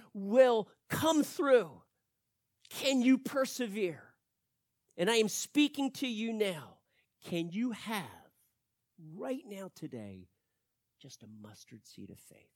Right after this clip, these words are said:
Because Jesus said, "That's all you need. I'll take care of the rest." You can be hurt right now. I understand that.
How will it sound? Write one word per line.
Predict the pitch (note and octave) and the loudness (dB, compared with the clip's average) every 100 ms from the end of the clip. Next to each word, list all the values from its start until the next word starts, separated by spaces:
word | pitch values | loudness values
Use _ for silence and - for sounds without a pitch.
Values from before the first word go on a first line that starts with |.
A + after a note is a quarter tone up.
| _ _ _ _ - | _ _ _ _ -14
Because | C3+ - G2 | -10 -8 -10
Jesus | F2+ - F#3+ G#3+ G#3+ | -10 -6 -4 -4 -10
said, | - G3+ A2+ F2 | -10 -6 -6 -8
"That's | F2 F2+ - _ | -14 -14 -18 _
all | A#2+ D3+ D#3 E3+ E3+ D#3 | -16 -16 -16 -18 -20 _
you | C3 B2+ | -18 -16
need. | A2 F2 D2+ _ _ _ _ _ _ _ - | -14 -18 -20 _ _ _ _ _ _ _ -20
I'll | C3 | -20
take | - D#3 | -18 -20
care | - C#3+ C3+ | -16 -16 -14
of | B2+ | -16
the | - | -20
rest." | - - - - _ _ _ _ _ _ _ _ _ _ _ _ _ - | -20 -20 -20 -20 _ _ _ _ _ _ _ _ _ _ _ _ _ -14
You | D#3+ | -12
can | F#3 | -10
be | F3 | -8
hurt | C#3 A#2+ - | -10 -12 -14
right | F#2 F2+ | -16 -16
now. | F2+ - | -18 -16
I | G#2+ | -14
understand | A2 A2+ - - E2 E2+ | -12 -14 -18 -20 -20 -20
that. | E2+ E2+ | -20 -20